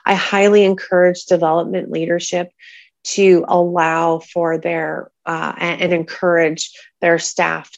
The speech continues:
to join community organizations like owasp. Um, many times the bigger owasp conferences, uh, are really geared more towards developers than absec people. Um, there's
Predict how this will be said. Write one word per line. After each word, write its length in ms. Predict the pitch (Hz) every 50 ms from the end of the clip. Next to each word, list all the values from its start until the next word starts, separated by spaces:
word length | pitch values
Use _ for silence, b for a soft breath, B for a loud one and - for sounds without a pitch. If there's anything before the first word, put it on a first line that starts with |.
| - - -
to 360 | 190 180 170 165 165 165 160 - _
join 560 | - 180 165 175 185 185 185 180 175 180 - _ _ _ -
community 500 | - 185 175 170 170 165 165 160 165 160
organizations 840 | 160 - 156 156 160 165 160 156 156 156 151 - - 156 151 151 -
like 220 | 156 147 151 - _ -
owasp. 500 | 160 - 78 - - - - - - - - _ B B B B B B B B
Um, 300 | - 170 160 156 151 - -
many 460 | 180 185 185 190 202 214 233 226 214
times 600 | 220 - 190 190 190 185 180 180 170 160 - - -
the 80 | 175
bigger 440 | 170 180 185 170 180 185 180 175 - -
owasp 440 | 175 175 180 175 170 170 160 - - _ _ _
conferences, 920 | - - 175 175 175 185 - 190 185 175 - - 170 160 160 160 160 - B B B B B B B _ _ _ -
uh, 260 | 175 170 165 170 - - _ -
are 380 | 185 180 175 170 165 165 165
really 300 | 165 180 185 190 196 190
geared 440 | 185 185 - 175 170 170 165 170 180 -
more 220 | 175 170 170 165 165
towards 340 | - - 180 165 160 - -
developers 680 | - 156 160 160 165 175 175 175 - 160 151 147 -
than 120 | 160 156
absec 460 | 151 139 143 147 - - - 147 - _ -
people. 500 | - - 170 - - - - - - B B B B B B B B _
Um, 360 | - 175 160 156 156 - - _ _ _ - _ _ _ -
there's 360 | 196 190 185 175 165 165